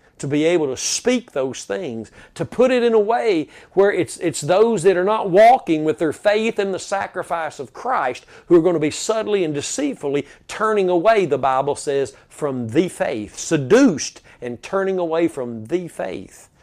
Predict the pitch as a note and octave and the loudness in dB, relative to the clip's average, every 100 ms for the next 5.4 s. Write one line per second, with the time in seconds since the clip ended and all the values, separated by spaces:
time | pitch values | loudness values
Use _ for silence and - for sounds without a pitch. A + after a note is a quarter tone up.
0 | _ _ - A#2 A2 A#2 C3 D3+ C#3+ F#3 | _ _ -16 -14 -10 -6 -2 -2 0 2
1 | E3+ - A#2+ A2 G#2+ - A#2+ G2+ - _ | 2 2 -2 -2 -4 -4 -4 -4 -8 _
2 | _ _ _ _ _ _ _ - B2+ C3+ | _ _ _ _ _ _ _ -8 -6 -2
3 | F3+ E3 B2 A2+ - F3+ G3 B2+ A#2+ - | -2 -2 -4 -8 -8 -6 -4 -4 -6 -8
4 | A2+ F#2+ G#2+ G#2+ - _ _ _ - - | -16 -16 -16 -16 -18 _ _ _ -20 -10
5 | A#2 B2+ A#2+ - | -4 -2 -4 -6